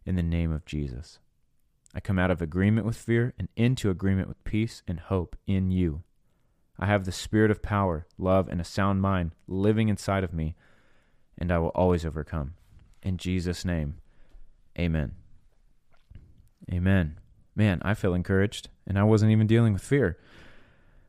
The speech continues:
Now listen, this is how you win the war in your mind, because fear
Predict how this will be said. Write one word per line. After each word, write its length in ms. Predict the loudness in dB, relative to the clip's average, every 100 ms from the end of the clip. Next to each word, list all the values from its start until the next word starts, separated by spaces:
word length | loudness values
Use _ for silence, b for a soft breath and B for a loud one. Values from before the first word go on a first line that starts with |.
| b
Now 120 | 6 8
listen, 380 | 6 4 0 0
this 320 | 4 6 6 -2
is 180 | -4
how 540 | -4 0 2 4 4 0 B B B
you 260 | 0 2
win 560 | 2 4 6 6 6 2 -2 -2
the 140 | 0
war 520 | 2 4 4 4 0 -8 -20 -20 _ _ _ -6
in 100 | -2
your 120 | 0
mind, 360 | 0 -4 -8 -14 _ _ _ _
because 320 | -10 -4 -4 -4
fear 560 | 2 4 6 4 0